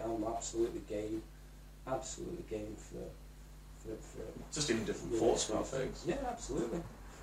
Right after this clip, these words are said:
Speaker 1: Or even if somebody's got something they think we could help them with, I'll happily
Speaker 2: Yeah.
Speaker 1: give a painting demonstration or a painting lecture,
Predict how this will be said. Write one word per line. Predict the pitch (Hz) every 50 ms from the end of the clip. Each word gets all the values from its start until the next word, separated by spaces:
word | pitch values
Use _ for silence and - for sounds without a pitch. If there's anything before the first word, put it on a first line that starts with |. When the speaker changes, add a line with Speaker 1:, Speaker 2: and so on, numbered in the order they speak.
| - -
Speaker 1:
Or | - -
even | 330 370
if | 381 320
somebody's | - - 165 139 113 - - -
got | - - - - - - - - - - - - - - - - - - - -
something | - - 156 147 143
they | 151
think | 135 - 143 135 - - - -
we |
could | - 135 - -
help | - -
them | 269 277 277 285 294
with, | 285 - - - - - - - - - - - - - - - - - - - - - - - - - - - - - - - - - -
I'll | 139 - -
happily | - - 117 120 113
Speaker 2:
Yeah. | 110
Speaker 1:
give | - - -
a | - - - -
painting | 143 151 156 156 - 120 113 110 - - - - - - -
demonstration | - - 117 113 110 - - 110 - - - - 147 131
or | 107 101 101
a | - - - 147
painting | 151 170 - 101 95
lecture, | 98 - - - - - 147